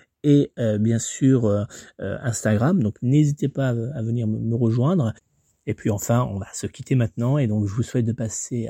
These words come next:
un très beau et doux mois d'octobre deux mille vingt-deux. Je vous retrouve dimanche pour notre horoscope hebdomadaire.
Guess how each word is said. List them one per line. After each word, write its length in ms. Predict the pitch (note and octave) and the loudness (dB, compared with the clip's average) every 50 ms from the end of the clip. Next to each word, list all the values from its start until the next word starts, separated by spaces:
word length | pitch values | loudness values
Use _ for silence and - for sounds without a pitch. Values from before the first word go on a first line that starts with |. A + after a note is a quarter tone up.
| - _ - | -10 _ -8
un 160 | C#3 B2+ B2 | -6 -6 -6
très 320 | - _ - - - A#2+ A2 | -6 _ -12 -8 -4 -4 -2
beau 360 | A2+ A2 B2+ C3 D3 - - _ - | 0 2 2 2 2 0 -2 _ -6
et 100 | D3 C3 | -4 -2
doux 220 | B2 B2+ B2+ F3+ F3 | 0 0 2 4 4
mois 200 | D3+ D3 C3+ B2 | 4 4 4 2
d'octobre 540 | A#2 C#3+ - _ - C3 B2 A#2+ C#3 - | 0 -2 -6 _ -6 -6 -4 -4 -6 -6
deux 200 | G#2+ A2 A2 A2 | -6 -4 -2 -2
mille 180 | A2 A2 G#2 G#2 | 0 0 -2 -2
vingt-deux. 480 | G2+ G2+ G2+ G2+ F#2+ G#2 A2+ D3+ - _ _ - - - - - - - _ - | -2 -4 -4 -4 -2 0 0 0 -2 _ _ -20 -20 -20 -20 -20 -20 -18 _ -10
Je 180 | A#2+ G#2+ A2+ | -4 -2 0
vous 180 | G#2+ G#2 G#2 G#2 | 0 0 0 -2
retrouve 600 | G#2+ - - - - B2+ B2 A#2 A2 A2 G2+ G2 | -2 -4 -6 -6 -4 -2 0 0 0 -2 -4 -2
dimanche 600 | G2 G2+ A2 A#2 B2 C3+ B2 A2+ G#2+ A2+ A#2+ - - | -2 0 2 4 4 4 4 2 2 0 -2 -4 -6
pour 140 | - A#2 | -10 -8
notre 240 | A2 G#2+ G#2+ - - | -8 -8 -8 -10 -10
horoscope 600 | G#2+ A2 G#2+ G2+ - - - A#2 A2 G#2+ - - - - _ - | -10 -8 -8 -8 -10 -8 -8 -6 -6 -8 -8 -12 -20 -16 _ -2
hebdomadaire. 640 | C#3+ D3 C3 B2 A2+ G#2+ G2+ F#2+ G2 F#2 G#2 A#2+ | 0 2 4 4 2 2 0 -2 -4 -4 -6 -6